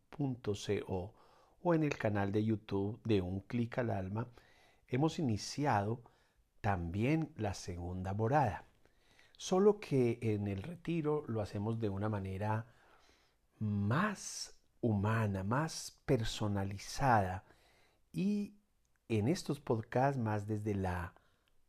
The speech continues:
respuesta directamente de Dios, desde lo divino, desde lo sobrenatural.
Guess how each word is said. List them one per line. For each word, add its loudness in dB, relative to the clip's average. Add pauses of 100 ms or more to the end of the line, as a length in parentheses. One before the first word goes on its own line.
(120)
respuesta -4
directamente -2
de -4
Dios, -8 (880)
desde -2
lo -4
divino, -2 (640)
desde -4
lo -4
sobrenatural. -4